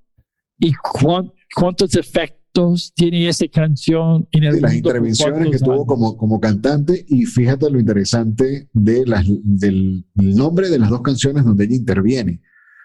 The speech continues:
Speaker 2: Uno se llama El Duelo y la siguiente es Mentiras, que con Mentiras vuelve a repetir el dueto en el año dos mil nueve con Beto Cuevas, pero ya en sesión de estudio.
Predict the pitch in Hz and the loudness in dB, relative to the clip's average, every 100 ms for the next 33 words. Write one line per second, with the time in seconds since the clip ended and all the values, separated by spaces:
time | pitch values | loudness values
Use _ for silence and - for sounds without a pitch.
0 | _ _ _ 104 110 131 131 110 110 120 | _ _ _ -2 2 0 0 0 0 0
1 | 123 123 123 123 101 113 131 123 170 - | 0 -2 -4 0 2 2 0 -2 -4 -8
2 | - _ _ _ _ _ - 110 104 104 | -20 _ _ _ _ _ -2 0 2 0
3 | 101 101 104 135 110 98 95 - 185 127 | 0 0 0 0 0 -2 -2 0 0 0
4 | - - _ _ _ - 110 135 160 180 | -4 -14 _ _ _ -2 0 0 0 -2
5 | 160 180 139 151 135 110 120 196 185 143 | 0 0 2 0 0 2 2 2 0 0
6 | 127 123 117 123 139 131 127 127 123 143 | 0 0 -2 0 0 0 0 -2 0 -2
7 | 151 143 110 110 123 131 110 98 113 131 | -2 0 2 2 0 0 -2 0 0 2
8 | 135 139 120 139 127 101 123 120 - - | 0 0 0 0 2 0 -2 -6 -8 -4
9 | 87 92 90 127 123 85 - _ _ _ | -2 0 -2 -2 -2 -4 -8 _ _ _
10 | _ _ _ _ _ _ _ _ - 104 | _ _ _ _ _ _ _ _ -4 -2
11 | 101 107 120 120 117 101 98 - 143 92 | 0 0 0 0 0 -2 0 0 0 0
12 | 85 | -4